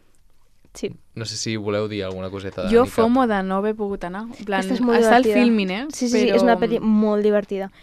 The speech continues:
Speaker 1: Realment això també, la banda sonora guanya moltíssim. Tot el procés que és com ells s'imaginen, comencen a fer les lletres, eh, amb el context també social en el
Speaker 2: Total.
Speaker 1: que estan, és, és, és molt guai. A més, com ho podem com extrapolar una miqueta també al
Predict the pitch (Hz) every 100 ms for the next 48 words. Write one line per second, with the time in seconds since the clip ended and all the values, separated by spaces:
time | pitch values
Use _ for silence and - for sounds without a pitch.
0 | - 220 220 220 220 214 208 196 185 196
1 | 180 190 202 208 196 196 196 208 202 -
2 | 208 214 220 214 202 180 202 196 - 202
3 | 202 - - - 214 208 208 208 202 214
4 | - 202 - 208 196 - 214 202 196 202
5 | 196 196 190 190 196 190 - 190 185 180
6 | - - 208 202 190 185 185 185 - -
7 | - _ - 202 208 226 220 226 208 220
8 | - 220 226 214 214 214 - 214 214 208
9 | 202 202 - 208 202 202 202 - - -
10 | _ - _ - 214 202 214 220 208 208
11 | - 233 233 - 285 269 - 247 214 233
12 | 214 208 220 254 - 208 214 202 214 208
13 | 208 202 196 -